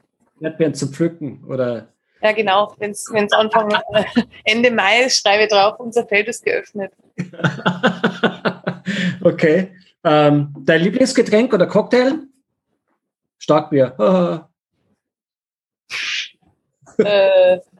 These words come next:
Speaker 2: auf dem Starkbierfest Starkbier? Nein, Schmarrn. Ähm, aktuell trinke ich am meisten stilles Leitungswasser.
Speaker 1: Apfelsaft vom Griebelhof war jetzt die
Speaker 2: Ja, natürlich, jetzt halt. Apfelsaft vom Griebelhof.
Speaker 1: Ah, ja, ja. Und der Lieblingssong?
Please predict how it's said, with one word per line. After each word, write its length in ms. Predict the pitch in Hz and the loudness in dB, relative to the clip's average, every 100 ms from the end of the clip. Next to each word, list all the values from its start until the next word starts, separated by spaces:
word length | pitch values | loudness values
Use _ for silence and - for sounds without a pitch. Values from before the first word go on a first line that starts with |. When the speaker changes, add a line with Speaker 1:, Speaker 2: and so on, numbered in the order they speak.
| _ _ | _ _
Speaker 2:
auf 100 | - | -14
dem 60 | 180 | -6
Starkbierfest 640 | - 220 226 254 233 - | 0 0 0 0 0 0
Starkbier? 360 | - 202 - 285 | 0 0 0 0
Nein, 180 | 202 202 | 0 -2
Schmarrn. 180 | 208 - _ _ _ _ _ - | -8 -12 _ _ _ _ _ 0
Ähm, 580 | 208 202 202 196 180 - - _ _ 208 214 - - - - - - _ _ 110 - _ - _ | 2 2 0 -2 -6 -18 -20 _ _ -10 -8 -8 -10 -12 -14 -16 -18 _ _ -20 -20 _ -20 _
aktuell 400 | - 214 - 269 | -4 -4 0 0
trinke 220 | 254 277 269 | 2 2 2
ich 40 | |
am 80 | 220 | 2
meisten 340 | 202 247 302 | 2 0 -2
stilles 360 | - 302 294 294 | -2 -4 -6 -4
Leitungswasser. 720 | 285 285 247 214 214 - 220 _ _ _ _ _ - | -4 -6 -10 -10 -10 -12 -16 _ _ _ _ _ -6
Speaker 1:
Apfelsaft 640 | 175 - 190 180 160 - | -6 0 0 4 2 0
vom 120 | 156 | -6
Griebelhof 480 | 131 165 175 156 151 | -2 0 2 2 2
war 180 | 139 139 | 2 2
jetzt 200 | 139 - | 0 -2
die 60 | |
Speaker 2:
Ja, 280 | 139 147 240 | 0 4 4
natürlich, 500 | 269 254 285 262 202 | 2 2 2 2 2
jetzt 180 | 240 240 | 0 0
halt. 180 | 196 - | -2 -2
Apfelsaft 500 | - 208 247 226 220 | -6 -6 -2 -2 -2
vom 100 | 247 | -4
Griebelhof. 380 | 226 226 202 165 175 | -4 -4 -2 -4 -2
Speaker 1:
Ah, 180 | 175 | 2
ja, 360 | 175 170 160 156 | 4 6 4 4
ja. 260 | 147 143 151 | 4 2 2
Und 160 | 165 | 0
der 80 | 185 | 2
Lieblingssong? 680 | 185 226 247 262 - 233 294 | 4 4 2 2 0 0 0